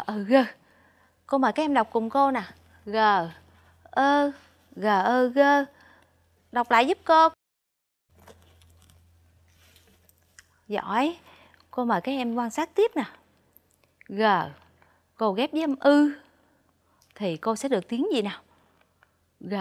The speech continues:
ư, gư. Cô thêm dấu quyền trên âm ư nên cô được là tiếng gừ. Cô mời các em đọc cùng cô nè. G, ư,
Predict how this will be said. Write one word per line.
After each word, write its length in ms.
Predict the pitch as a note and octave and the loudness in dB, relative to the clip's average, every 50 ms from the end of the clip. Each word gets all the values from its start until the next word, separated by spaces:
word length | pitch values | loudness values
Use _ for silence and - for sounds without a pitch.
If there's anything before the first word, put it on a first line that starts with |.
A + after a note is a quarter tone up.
| F3+ E3 C3+ | -6 -4 -2
ư, 160 | - A#3 A3+ | -2 -2 -2
gư. 360 | G#3+ B3+ C#4 C#4+ C#4+ C#4+ C4 | 0 2 4 6 6 4 4
Cô 220 | - - C4+ B3+ B3+ | 4 6 6 6 6
thêm 240 | C4 C4 B3 A#3+ | 4 0 -2 0
dấu 140 | B3+ D4 F4 | 0 0 0
quyền 360 | D4+ A#3+ A#3+ A#3 G#3+ G3 G3 | 2 6 6 6 6 4 2
trên 160 | - A#3+ A#3+ A#3+ | -2 -2 -2 -2
âm 140 | A#3+ A#3 | -2 0
ư 200 | - B3+ C4+ C4 B3+ | 2 4 4 6 4
nên 200 | B3 B3 A#3+ A3+ | 2 0 0 -2
cô 180 | - B3 B3+ B3 | 0 0 0 2
được 220 | A3 F#3 F3 - | 2 0 0 0
là 120 | F#3+ F3+ E3+ | 0 -2 0
tiếng 260 | - - B3 C#4+ G4+ C5+ G#4+ B3+ | 0 -2 -2 0 0 0 0 2
gừ. 320 | A3 A3+ G#3 F3 D3+ D3 - _ _ _ - - - - - _ _ | 4 4 4 4 2 -2 -8 _ _ _ -20 -20 -20 -20 -20 _ _
Cô 120 | - D4 D4 | 0 2 4
mời 160 | C#4 A#3+ G#3 | 4 4 4
các 100 | - D#4 | 2 0
em 140 | D4+ C#4+ C4 | 0 4 4
đọc 140 | A#3 A3 - | 2 2 2
cùng 180 | A#3+ A3+ A3 A3 | 0 -4 -4 0
cô 220 | - C4 C4+ C4+ | 0 2 2 2
nè. 140 | B3+ A#3 F#3+ F3 - _ _ - _ _ _ _ _ _ F#3+ | 0 -4 -8 -10 -14 _ _ -20 _ _ _ _ _ _ -18
G, 160 | F3+ F#3 G#3 G#3 G3 F3+ D#3+ D3 D3+ - - _ _ _ _ _ _ _ _ _ _ _ | -6 0 2 4 4 4 2 -2 -6 -12 -18 _ _ _ _ _ _ _ _ _ _ _
ư, 340 | - C4+ C#4+ C#4+ D4 C#4+ | 0 2 2 2 0 -2